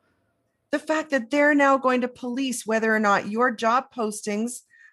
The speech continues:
um, are real or have expired, or that you've got a complex application process, or that the fact that your job was scraped by a third party and is not in fact you.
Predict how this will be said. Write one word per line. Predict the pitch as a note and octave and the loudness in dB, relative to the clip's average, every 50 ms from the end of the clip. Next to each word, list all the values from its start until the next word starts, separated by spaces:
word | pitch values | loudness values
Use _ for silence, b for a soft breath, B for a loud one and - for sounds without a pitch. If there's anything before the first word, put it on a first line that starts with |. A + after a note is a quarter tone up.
| b b b - | b b b 0
um, | G3 F#3+ F#3 F#3 F3+ F3+ F#3 - - _ | 2 2 4 4 4 2 0 -4 -2 _
are | G3+ G3+ G3+ G3 F#3+ F#3+ F#3 F#3 - - - _ _ _ _ _ - | 2 4 6 6 6 4 4 2 0 -4 -8 _ _ _ _ _ -14
real | G3 G#3 A#3 B3 B3+ A3 F3 D3+ E3 A#3 D4 D4 _ _ _ _ _ _ _ _ _ | -8 -6 -4 -2 0 2 2 2 2 -2 -4 -8 _ _ _ _ _ _ _ _ _
or | G#3 G#3+ G#3 | 2 2 2
have | - A3+ G#3+ G#3+ G#3 | 2 2 0 0 0
expired, | A3+ A3 - - - - G#3+ G3 F#3 F3 D#3 C#3+ C#3+ D#3 G3 A3+ - _ _ _ | -2 -4 -6 -6 0 2 2 4 4 2 0 -2 -2 -4 -6 -6 -10 _ _ _
or | - A3 | -2 0
that | G#3+ A3 - A3 | 2 2 2 0
you've | A3+ A3+ | 0 2
got | A#3 A3 G#3+ | 2 2 2
a | G#3+ | 2
complex | G#3+ - - A3 A3 A3+ - A#3+ A3 A3 A3+ - | -2 -2 0 0 0 0 2 0 0 0 2 0
application | G3 G3 F#3+ G3 F#3+ - - F#3+ G3 G#3 - A3+ G#3 | 0 0 -2 -6 -10 -4 -2 -2 0 0 0 -4 -4
process, | G#3 - F3+ D#3 D3+ D3+ - - D#3 D3+ G#3 A3+ - - _ _ _ _ _ _ _ | 0 0 2 2 2 0 -2 -4 -4 -2 -4 -4 -10 -14 _ _ _ _ _ _ _
or | - C#4+ D#4 D#4 A#3 F3 F3 G3 G#3 | 0 2 4 4 4 4 2 2 0
that | A3 G#3 G#3+ - | -2 -4 -4 -6
the | G#3+ | -10
fact | G#3 - A3 G#3+ G#3 G#3+ G#3+ - | -4 0 2 2 2 0 -2 -2
that | A3 G3+ F#3+ - _ | -4 -4 -4 -4 _
your | - G3+ G#3+ A3+ A3+ A3+ | -8 -2 0 2 2 2
job | G3 F#3+ G#3 G3+ G#3 G3+ G3+ G3 - - | 2 2 2 4 4 4 2 0 -4 -6
was | G3+ G3+ F#3+ - | -6 -4 -4 -6
scraped | - - A3 G#3 G3+ G3+ G#3 - - | -6 -2 0 0 0 0 -4 -2 0
by | G3 F#3 | 2 2
a | F3+ F#3 | 2 0
third | F#3 - G#3+ G#3 G#3 F#3+ G3+ | -2 -4 -2 -2 -2 -4 -6
party | - - A#3+ B3 B3 G3+ D#3 - - G#3+ B3 B3 _ _ _ _ - | 0 2 2 4 4 2 0 -4 -4 -6 -6 -8 _ _ _ _ -2
and | G#3 G#3+ | 0 0
is | G#3+ G#3 G#3+ | 0 0 0
not | A3 G#3+ A3 A3+ A3+ | 2 2 4 4 2
in | G#3+ G3 | 0 -2
fact | F#3+ - G3+ E3+ F3+ F3+ - - - | -2 0 0 0 0 0 -4 -8 -6
you. | F#3 G#3 G#3+ F3+ - - - | -4 -2 -2 -4 -4 -8 -16